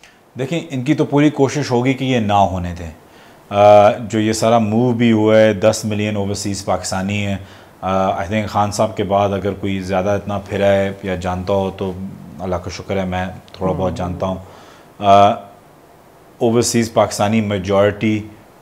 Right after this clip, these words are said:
Speaker 1: खान साहब की supporter हैं, पीटीआई की सपोर्टर हैं, ठीक है। अ, अब अगर उनके वोट आ जाएं, तो मैं ये ज़रा जल्दी से आपको बता दूं कि
Speaker 2: जी।
Speaker 1: दस मिलियन अगर वोट हों,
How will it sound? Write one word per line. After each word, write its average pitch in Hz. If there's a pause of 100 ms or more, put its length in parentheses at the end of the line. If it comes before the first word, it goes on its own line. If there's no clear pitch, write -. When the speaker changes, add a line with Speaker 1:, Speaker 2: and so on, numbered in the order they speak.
(260)
Speaker 1:
खान 98
साहब 92
की 92
supporter 87
हैं, 82
पीटीआई 95
की 92
सपोर्टर 80
हैं, 80 (260)
ठीक 92
है। 92 (680)
अ, 113
अब 127 (320)
अगर 117
उनके 117
वोट 120
आ 110
जाएं, 107
तो 107
मैं 117
ये 110
ज़रा 107
जल्दी 104
से 107
आपको 98
बता 92
दूं 92
कि 113
Speaker 2:
जी। 101
Speaker 1:
दस 131
मिलियन 123
अगर 113
वोट 95
हों, 87